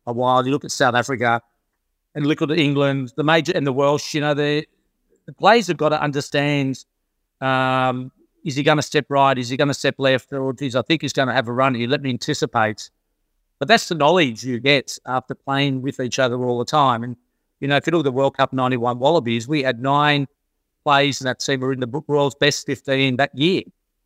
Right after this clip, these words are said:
I mean, they were all world ca-, class players. And there wasn't one, there was nine. So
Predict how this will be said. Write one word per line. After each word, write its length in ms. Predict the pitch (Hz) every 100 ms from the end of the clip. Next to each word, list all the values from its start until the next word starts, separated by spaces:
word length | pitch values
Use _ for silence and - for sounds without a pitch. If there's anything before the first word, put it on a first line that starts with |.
| _ _ _ _
I 40 | 135
mean, 200 | 156 160
they 100 | 190
were 120 | 175
all 100 | 180
world 240 | 147 196
ca-, 240 | - 139 120 -
class 260 | 147 135
players. 400 | - 175 196 107
And 120 | 135 156
there 60 | 160
wasn't 280 | 220 165 113
one, 420 | 135 - 147 190
there 100 | 139
was 140 | 139 123
nine. 380 | 170 190 110 95 _ _ _ _ _ _ _ _ 160
So 440 | 160 165 160